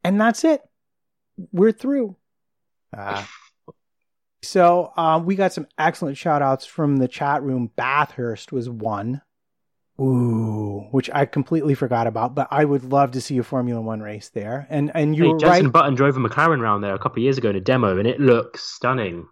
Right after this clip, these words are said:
Speaker 1: Yeah, no, th-, that would be a great one. And there's a, there's some great racing there. There's a twelve-hour race there that's completely worth staying up for.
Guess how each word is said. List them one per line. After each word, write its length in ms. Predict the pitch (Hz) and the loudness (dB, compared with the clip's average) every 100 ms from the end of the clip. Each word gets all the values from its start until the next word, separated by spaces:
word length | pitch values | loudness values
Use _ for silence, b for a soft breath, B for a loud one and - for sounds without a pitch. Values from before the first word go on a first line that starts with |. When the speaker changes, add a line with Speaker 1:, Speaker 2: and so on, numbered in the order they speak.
| - | -14
Speaker 1:
Yeah, 500 | 107 101 104 107 107 _ | -10 -8 -6 -8 -12 _
no, 260 | 143 135 127 | -6 -2 -2
th-, 220 | 135 - | -4 0
that 180 | 147 151 | 2 2
would 140 | 156 | 0
be 160 | 139 143 | -2 0
a 60 | 127 | 0
great 260 | 131 120 | 0 -4
one. 180 | 123 127 | -4 -6
And 200 | 131 139 | -2 0
there's 180 | 139 123 | 0 0
a, 220 | 127 123 | -2 -2
there's 180 | 127 123 | -2 -4
some 160 | - 135 | -4 -4
great 300 | 135 143 139 | 0 0 2
racing 320 | 139 131 139 | 0 0 -2
there. 140 | 131 | -2
There's 100 | 127 | -2
a 60 | 120 | -4
twelve-hour 560 | - 117 117 113 113 113 | -6 -6 -4 -2 -2 -2
race 280 | 113 107 - | -4 -6 -6
there 300 | 117 113 110 | -2 -2 -4
that's 280 | 107 - | -6 -12
completely 560 | - 131 127 180 175 151 | -14 -12 0 2 2 2
worth 220 | 127 117 | 0 0
staying 280 | - 113 107 | -4 -12 -8
up 160 | 104 104 | -8 -8
for. 380 | - 98 95 | -6 -6 -6